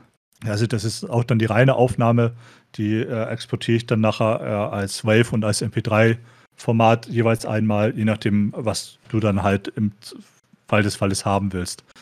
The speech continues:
Unser zweites Sicherheitsnetz, ähm, das,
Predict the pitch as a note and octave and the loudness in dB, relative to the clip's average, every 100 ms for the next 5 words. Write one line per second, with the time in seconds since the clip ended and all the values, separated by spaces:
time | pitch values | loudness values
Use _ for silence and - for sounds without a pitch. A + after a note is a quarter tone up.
0 | _ B2 A#2 A#2+ A2+ A#2 - - - B2 | _ -2 0 4 4 2 0 -12 2 2
1 | F3+ F3+ F3+ - - _ - - D#3 D3+ | 4 2 2 -6 -14 _ -12 -2 2 6
2 | C#3 - C3 B2+ - - A#2+ A#2 A2+ G#2+ | 4 2 0 0 -2 -8 0 2 2 0
3 | - _ _ _ _ C3 - | -6 _ _ _ _ -2 -2